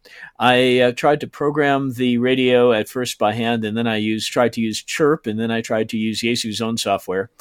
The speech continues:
Uh, the Chirp driver, unfortunately, I don't recommend it. It's beta quality. It didn't transport settings from other radios, uh, very well. Uh, and so it's really not ready for prime time. Yaesu Zone software worked better,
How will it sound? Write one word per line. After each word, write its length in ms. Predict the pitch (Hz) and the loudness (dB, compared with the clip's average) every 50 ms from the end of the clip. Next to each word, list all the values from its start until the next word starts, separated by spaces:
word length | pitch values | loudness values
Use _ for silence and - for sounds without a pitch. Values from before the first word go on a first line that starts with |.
| - - - - - - | -20 -18 -18 -18 -18 -6
Uh, 160 | - 110 117 110 | -2 -2 -2 0
the 140 | 110 117 | -2 -4
Chirp 360 | - - - 214 208 233 - - | -6 -2 0 2 2 0 0 -2
driver, 540 | - 156 143 139 131 123 135 131 127 123 110 - | 2 4 4 4 4 2 0 0 -2 -2 -4 -4
unfortunately, 580 | 113 113 117 113 - 131 131 - - 127 120 117 | -6 -8 -8 -6 -4 -4 -4 -4 -4 -4 -4 -2
I 120 | 107 107 | -2 -2
don't 160 | 113 117 110 107 | -2 -4 -4 -2
recommend 480 | 113 117 113 - 113 104 101 95 95 | -2 -2 -2 -2 -4 -4 -4 -2 -2
it. 140 | 98 98 - - | -2 -4 -4 -6
It's 240 | 107 107 - - - | -6 -6 -6 -8 -12
beta 320 | - - 107 120 120 113 | -4 -2 0 0 0 -2
quality. 720 | - - 117 107 110 107 104 101 101 104 104 107 113 - | 0 2 2 2 2 2 0 0 0 0 -2 -4 -6 -6
It 180 | - 98 98 - _ _ | -6 -6 -6 -6 _ _
didn't 320 | 123 127 120 117 110 95 - _ _ _ _ _ | -4 -2 -2 -2 -6 -6 -10 _ _ _ _ _
transport 600 | - - - 127 127 117 - - 123 117 113 - | -6 -4 -2 -2 -2 -4 -2 0 0 0 0 -2
settings 400 | - - 127 120 113 107 113 - | -2 0 2 2 2 0 -4 -4
from 160 | - 123 110 110 | -4 -4 -4 -4
other 160 | 107 110 104 | -4 -4 -2
radios, 760 | 104 110 110 110 110 107 104 101 101 98 - - - - - - - | -2 -2 0 0 0 0 0 -2 -2 -4 -4 -6 -6 -8 -10 -12 -12
uh, 200 | 113 101 98 98 | -10 -8 -8 -8
very 260 | 95 101 104 101 98 | -6 -6 -6 -4 -4
well. 340 | 95 101 98 90 87 85 - _ - - - - - - _ _ | -4 -2 -2 -2 -2 -4 -6 _ -20 -20 -20 -20 -20 -20 _ _
Uh, 440 | - 90 95 92 92 90 87 92 90 | -8 -4 -4 -2 -2 -2 -4 -6 -6
and 160 | - 95 95 - | -8 -8 -8 -6
so 160 | - 107 104 | -4 -2 -2
it's 160 | 101 - - | -2 -4 -4
really 240 | 98 107 107 110 104 | -4 -4 -4 -4 -2
not 220 | 104 104 101 90 | -2 -2 -4 -2
ready 200 | 98 104 101 98 | -4 -4 -4 -6
for 140 | 95 - 85 | -8 -10 -14
prime 300 | - - 107 92 92 92 | -10 -6 -6 -6 -6 -6
time. 320 | - 104 95 95 95 87 - - - - - _ | -8 -8 -6 -6 -8 -8 -12 -18 -20 -20 -10 _
Yaesu 300 | 120 135 147 - 170 160 | 0 0 0 0 -2 -4
Zone 300 | 139 123 139 139 151 156 | -2 -2 -2 -2 -2 -2
software 500 | - - 143 139 139 - - 143 135 127 | 0 2 2 2 2 0 0 -2 0 0
worked 240 | 120 120 117 - _ | -2 -2 -4 -6 _
better, 340 | 110 110 107 110 123 170 | -2 0 0 0 -2 -4